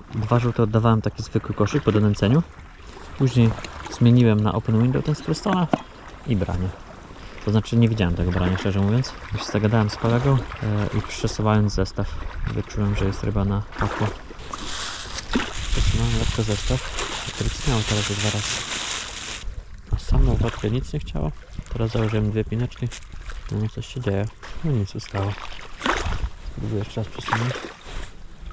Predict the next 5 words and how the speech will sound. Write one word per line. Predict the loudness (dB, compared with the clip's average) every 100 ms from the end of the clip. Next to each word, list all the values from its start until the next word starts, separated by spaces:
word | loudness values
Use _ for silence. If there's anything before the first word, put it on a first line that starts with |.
| -12 -14 -14 -16 -16 -16 -12 -10 -10 -12 -16 -16 -12 -12 -14 -16 -18 -20 -20 -20 -18 -10
Damy | -8 -6 -6 -6 -8
chwilę. | -6 -6 -6 -8 -18 -18 -18 -18 -18 -16 -16 -18 -16 -18 -16 -16 -18 -10
Doładuję | -4 -2 0 -2
trochę | -2 -4 -2
Jokersa. | -2 0 0 -2 -2